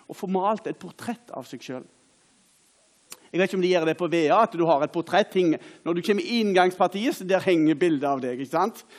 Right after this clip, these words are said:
Vi har jo helst kongen med. Men, eh, men i England, der hadde de portrett av huseieren. Ofte, de må, fikk, fikk noen til å male seg selv. Eh, og så var det så at det, sant, altså det som er formalt, jeg hadde tenkt,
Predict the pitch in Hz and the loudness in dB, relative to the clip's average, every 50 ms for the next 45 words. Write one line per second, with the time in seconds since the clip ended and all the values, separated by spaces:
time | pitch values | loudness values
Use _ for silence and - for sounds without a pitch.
0 | - - _ - 156 160 180 156 156 165 160 160 160 156 - 170 160 - - 170 | -20 -14 _ -4 -2 2 2 2 2 2 2 0 -2 -2 -4 -6 -6 -4 -2 0
1 | 170 160 131 123 139 170 165 117 87 - - _ - - - _ - - 151 165 | 0 0 0 -2 -2 -4 -4 -6 -6 -10 -16 _ -20 -20 -20 _ -6 -2 -2 0
2 | 180 180 175 175 - 190 190 196 208 180 170 190 226 233 208 190 190 214 220 233 | 0 2 0 0 2 2 2 2 2 2 2 2 2 4 4 4 4 4 4 4
3 | 226 220 233 - - 254 - - 247 247 247 254 233 160 208 269 254 180 - - | 2 2 -2 -4 -4 -6 -4 0 0 0 2 0 0 2 2 2 2 2 0 0
4 | 180 208 196 202 160 139 139 123 - - _ _ _ _ _ _ _ _ _ _ | 0 2 2 -2 -2 -4 -6 -10 -10 -14 _ _ _ _ _ _ _ _ _ _
5 | _ _ _ - - 233 240 - - - _ - 214 247 285 185 - 151 151 175 | _ _ _ -4 -2 -2 -2 -2 -6 -12 _ -6 -4 -4 -4 -6 -6 -6 -4 -2
6 | 196 214 196 - 208 - - 196 175 - - 220 214 - - - 196 180 208 262 | -2 -2 -2 -4 -6 -6 -6 -12 -10 -8 -6 -8 -8 -8 -6 -6 -4 -2 0 0
7 | 311 285 - 202 190 196 202 214 214 185 147 131 131 156 156 - 170 - - 135 | -2 -2 -2 -4 -4 -2 0 0 0 0 0 -2 -4 -6 -6 -10 -12 -10 -6 -6
8 | 147 151 120 - - _ _ _ _ _ _ _ _ _ _ - _ _ _ _ | -6 -6 -8 -10 -18 _ _ _ _ _ _ _ _ _ _ -20 _ _ _ _
9 | _ _ _ _ _ _ _ _ _ _ _ _ _ - - 165 180 185 175 160 | _ _ _ _ _ _ _ _ _ _ _ _ _ -4 -2 0 0 0 0 -2
10 | 131 120 120 117 - - - 139 202 233 240 240 220 220 208 190 208 208 196 196 | -6 -8 -12 -16 -16 -14 -8 -4 -2 -2 0 0 0 -2 -2 0 2 2 2 2
11 | 202 196 185 190 175 156 - 165 143 180 175 180 156 160 151 165 165 165 147 156 | 0 -2 -4 -4 -4 -6 -6 -6 -6 -4 -4 -6 -6 -6 -6 -4 -4 -4 -2 -4
12 | 151 143 147 135 - 151 143 131 131 139 135 - - - - 147 160 143 170 - | -4 -4 -4 -6 -6 -4 -4 -4 -4 -6 -10 -14 -14 -12 -6 -6 -6 -6 -8 -14
13 | - _ _ _ - 147 147 - 160 | -18 _ _ _ -8 -8 -8 -8 -10